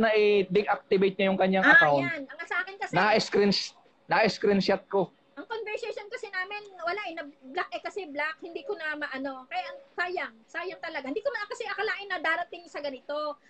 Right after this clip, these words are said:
Speaker 2: Na although may pinaglalaban siyang ganon, tahimik lang kami. Dahil ang aking isinisip pa
Speaker 1: Ako
Speaker 2: din
Speaker 1: eh,
Speaker 2: ay yung friendship.
Speaker 1: Oo. Ay, hindi na. Hindi ko na isip, hindi ko na ate isip yung friendship,
Speaker 2: Ay,
Speaker 1: friendship
Speaker 2: wala
Speaker 1: ko
Speaker 2: na.
Speaker 1: dyan. Wala akong
Speaker 2: Nagkaiba
Speaker 1: respeto sa
Speaker 2: na rin
Speaker 1: ganyang
Speaker 2: kami.
Speaker 1: tao.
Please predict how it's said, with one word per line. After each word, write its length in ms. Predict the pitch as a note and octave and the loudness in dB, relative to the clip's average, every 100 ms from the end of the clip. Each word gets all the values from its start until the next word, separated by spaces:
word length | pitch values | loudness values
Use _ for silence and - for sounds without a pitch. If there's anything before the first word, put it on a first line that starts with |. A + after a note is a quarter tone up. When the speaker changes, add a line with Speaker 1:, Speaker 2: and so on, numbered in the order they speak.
| _ | _
Speaker 2:
Na 100 | C#4+ | 0
although 360 | E4+ G4+ G4 G#4 | 2 2 0 -4
may 100 | G4+ | -4
pinaglalaban 720 | G4+ F#4 E4+ F4+ F4+ F4 E4+ | -6 -6 -2 -2 0 -2 -6
siyang 240 | - E4+ | -6 -6
ganon, 240 | E4+ E4 C#4+ | -4 -2 -2
tahimik 400 | F4+ A4 F#4+ E4+ | -2 -6 -6 -10
lang 220 | D#4 C#4+ | -8 -8
kami. 320 | C4 C#4 D#4+ | -6 -6 -4
Dahil 160 | D#4+ F#4+ | 0 0
ang 160 | F#4+ F4+ | 0 -4
aking 180 | G4 F4+ | -6 -6
isinisip 540 | F#4 - F4 E4+ G4 E4+ | -8 -8 -6 -6 -6 -2
pa 140 | - | 0
Speaker 1:
Ako 100 | A3 | 4
Speaker 2:
din 600 | C4 C4+ B3+ B3+ B3 A#3+ | 4 4 4 4 4 0
Speaker 1:
eh, 20 | C#4+ | 0
Speaker 2:
ay 80 | F#4+ | 0
yung 120 | G#4+ | 0
friendship. 600 | F#4+ D4+ C4+ - F4 D#4+ | 0 -2 -2 -8 -10 -2
Speaker 1:
Oo. 400 | F3 D#3 B2 A#2 - _ _ _ _ _ _ - - - | 4 4 4 0 -12 _ _ _ _ _ _ -20 -20 0
Ay, 220 | G3+ A#3+ | 4 4
hindi 160 | B3+ | 6
na. 160 | B3 C4+ | 6 6
Hindi 200 | A#3+ A#3+ | 6 6
ko 80 | B3+ | 6
na 80 | C4 | 4
isip, 240 | A#3+ A#3 | 4 2
hindi 200 | - A3 | 4 2
ko 80 | A#3 | 4
na 200 | B3+ A#3+ | 4 4
ate 120 | A#3+ | 2
isip 240 | B3 A#3+ A3 - - | 2 2 0 -6 -6
yung 160 | G3 - | -4 0
friendship, 360 | A3 G#3+ A3+ | 4 4 4
Speaker 2:
Ay, 80 | A3+ | 6
Speaker 1:
friendship 320 | C#5 G5 - | 6 6 2
Speaker 2:
wala 40 | - | 0
Speaker 1:
ko 80 | - | 0
Speaker 2:
na. 60 | |
Speaker 1:
dyan. 140 | A#3 G#3 - - - - | 2 0 -4 -20 -20 -2
Wala 280 | E3+ A3+ A#3 | 2 6 6
akong 160 | A3+ A3 | 4 4
Speaker 2:
Nagkaiba 80 | G#3+ | 2
Speaker 1:
respeto 320 | A4 G4 G3+ | 2 2 2
sa 60 | - | 0
Speaker 2:
na 80 | |
rin 80 | G3+ | 2
Speaker 1:
ganyang 160 | G3 G3 | 2 2
Speaker 2:
kami. 120 | G3 | 2
Speaker 1:
tao. 160 | F3+ | 2